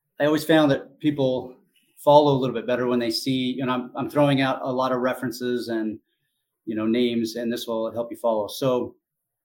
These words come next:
uh, I appreciate, uh, you guys tuning in. This is a really great, uh, opportunity to talk about the Hebrew Scriptures and the legacy of David, which continue today.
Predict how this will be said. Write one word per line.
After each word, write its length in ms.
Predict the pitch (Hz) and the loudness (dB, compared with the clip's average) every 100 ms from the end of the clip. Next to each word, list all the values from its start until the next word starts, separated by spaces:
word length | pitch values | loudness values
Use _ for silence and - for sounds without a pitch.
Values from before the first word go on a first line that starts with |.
| _ - 147 | _ -10 -4
uh, 280 | 131 123 127 | -2 -2 -4
I 20 | |
appreciate, 640 | 135 156 - 147 147 147 127 | -4 -4 0 0 0 -4 -6
uh, 80 | 135 | -4
you 160 | 127 | -2
guys 240 | 131 131 131 | 0 -2 -2
tuning 280 | 143 139 147 | -2 2 4
in. 200 | 151 123 | 4 2
This 160 | - | -4
is 120 | 127 | -6
a 60 | 123 | -4
really 200 | 127 123 | -4 -4
great, 340 | 127 127 123 - | -4 -4 -4 -6
uh, 140 | 123 117 | -4 -4
opportunity 680 | 117 - - 139 110 131 143 _ _ _ _ _ | -6 -8 -4 -2 -2 -4 -6 _ _ _ _ _
to 100 | 143 | -2
talk 240 | 165 165 | 2 2
about 420 | 156 147 143 147 - - - - | 4 6 6 6 2 -14 -18 -8
the 100 | 120 | -4
Hebrew 260 | 165 143 | -2 -2
Scriptures 720 | 143 156 147 - 139 143 123 | -2 -4 -4 -2 0 0 0
and 120 | 113 - | -4 -4
the 100 | 110 | -4
legacy 460 | 110 135 135 127 123 | -2 -2 -2 -4 -4
of 80 | |
David, 320 | 123 127 123 113 | -2 -2 -2 -4
which 220 | 135 - | -6 -2
continue 600 | 139 139 180 170 156 147 | -2 2 4 6 4 2
today. 440 | 131 143 131 - | -2 0 0 -2